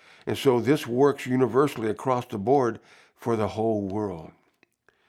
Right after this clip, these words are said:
And so what we do to others affects ourselves, and it also offends Jesus if it's a bad thing, pleases Jesus if it's a good thing, if it's a wonderful thing. So, carrying right along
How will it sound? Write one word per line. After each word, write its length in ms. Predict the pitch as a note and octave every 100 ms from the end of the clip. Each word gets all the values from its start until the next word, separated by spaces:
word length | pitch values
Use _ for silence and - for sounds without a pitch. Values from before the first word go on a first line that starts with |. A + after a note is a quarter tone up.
| _ _ _
And 100 | -
so 200 | G#2 A#2+
what 200 | G#2 G#2+
we 120 | C#3+ C3+
do 160 | D3
to 120 | C#3+ -
others 340 | B2+ A#2+ F#2
affects 480 | F#2 - A2 - - -
ourselves, 540 | F#2+ E2+ - A#2 A2+ - _ -
and 100 | C3+
it 60 |
also 540 | A#2+ A2+ G#2+ A2+ G2 - _ _ -
offends 560 | A2 - B2 G#2+ G2+ -
Jesus 640 | - A#2 A2 D#2+ - - _ _ -
if 140 | F#2+
it's 120 | F#2+
a 60 | F2
bad 320 | G2 G2 F#2
thing, 280 | F2+ D2+ - _ _ _ _
pleases 440 | - D3+ D3+ A2
Jesus 580 | F2 G#2+ F#2 E2+ F#2+ - _ _ _
if 160 | A#2+ G#2+
it's 160 | G#2+
a 40 | A2+
good 280 | A2+ G#2
thing, 280 | - F2 D2+ _ _ _ -
if 100 | G#2
it's 120 | G#2
a 60 | G#2+
wonderful 440 | G2+ G#2 G2 F2+
thing. 260 | E2 D2+ C#2 _ _ _ _ _ _ _ _
So, 240 | - C3+ - _ _ _ _ _ _ _ _ _ _ _ _ _ _ _ _ _ _ _ _ _ _ -
carrying 340 | A#2 G2 F#2
right 220 | F#2 F2
along 460 | F2+ C3+ C#3 B2+